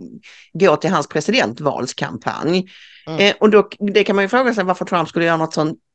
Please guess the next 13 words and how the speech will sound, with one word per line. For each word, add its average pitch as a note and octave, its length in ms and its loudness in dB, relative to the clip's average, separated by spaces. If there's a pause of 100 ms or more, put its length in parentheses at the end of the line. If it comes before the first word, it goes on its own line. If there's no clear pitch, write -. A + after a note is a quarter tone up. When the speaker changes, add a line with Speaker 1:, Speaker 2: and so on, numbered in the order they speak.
(280)
Speaker 1:
urbota G3+ 640 0
dumt E3 360 2
när C#3+ 80 -2
han D#3 140 -2
själv D3+ 500 0
är G#3 300 4 (400)
rik E3 600 -2
som D3+ 260 -2
ett D3 140 -4 (160)
troll. - 380 -2 (440)
Speaker 2:
Mm. F#3+ 220 -4 (600)
Speaker 1:
Eh, F#3 680 2 (180)
<laughs> - 140 -2